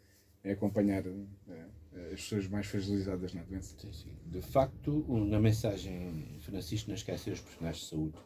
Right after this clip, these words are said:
Speaker 2: dado que são aqueles que giram à volta do núcleo central, que é o doente. Não, os profissionais de saúde não são o núcleo central,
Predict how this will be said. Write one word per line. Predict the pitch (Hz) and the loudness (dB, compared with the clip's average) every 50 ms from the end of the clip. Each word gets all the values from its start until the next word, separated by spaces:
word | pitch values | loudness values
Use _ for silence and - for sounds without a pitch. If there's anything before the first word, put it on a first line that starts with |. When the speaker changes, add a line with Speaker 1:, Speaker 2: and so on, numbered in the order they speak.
| - - - - - - - _ _ _ | -20 -20 -20 -20 -20 -20 -20 _ _ _
Speaker 2:
dado | - 82 80 101 110 120 120 120 139 139 - | -4 2 6 6 8 6 6 4 -2 -8 -10
que | - | -8
são | - - 107 98 | -4 -2 0 0
aqueles | 101 107 - 104 101 104 104 | 0 0 2 0 0 0 -2
que | - - - | -6 -8 -4
giram | 95 101 104 104 98 90 | 0 4 4 4 4 4
à | 82 | 2
volta | 82 104 98 - - 87 | 2 2 2 2 0 -2
do | 87 | -2
núcleo | 98 101 104 - - | -2 -4 -4 -6 -8
central, | - 90 82 80 - 104 101 98 101 101 107 - - - _ _ _ _ - - - - - _ _ _ _ - | -4 -4 -4 0 2 4 4 4 4 0 -4 -6 -8 -14 _ _ _ _ -20 -20 -20 -20 -20 _ _ _ _ -2
que | - 110 | 2 4
é | 101 | 4
o | 95 | 4
doente. | 80 78 76 69 69 62 - - - - - - | 4 2 0 -2 -4 -4 -10 -14 -18 -16 -12 -10
Não, | 78 82 87 87 92 92 90 92 | -8 -6 -4 -4 -2 0 -2 -2
os | - | -2
profissionais | - - - - - - - - 120 113 | -4 -6 -8 -8 -8 -6 2 4 6 6
de | 110 - | 8 8
saúde | 120 113 101 | 8 6 6
não | 92 90 | 6 2
são | 90 - 104 | 2 2 4
o | 104 | 4
núcleo | 113 110 - - | 4 4 2 0
central, | 131 127 127 - 160 160 160 151 | 0 0 0 0 0 -2 -2 0